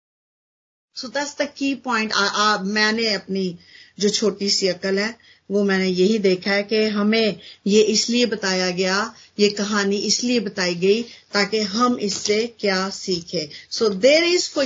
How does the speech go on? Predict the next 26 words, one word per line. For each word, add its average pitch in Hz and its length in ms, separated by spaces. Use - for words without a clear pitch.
you 302 160
and 196 280
me 165 180
what 214 200
we 196 340
are 180 180
going 175 340
to 160 260
ask। 170 200
और 202 60
जब 233 240
हम 240 200
प्रे 254 380
करते 247 420
हैं, 233 380
तो 247 80
प्रे 294 440
में 302 260
हम 240 540
कौन 285 260
सी 285 200
चीजों 220 460
को 214 120
प्रेफर 185 420
करते 175 400
हैं 170 340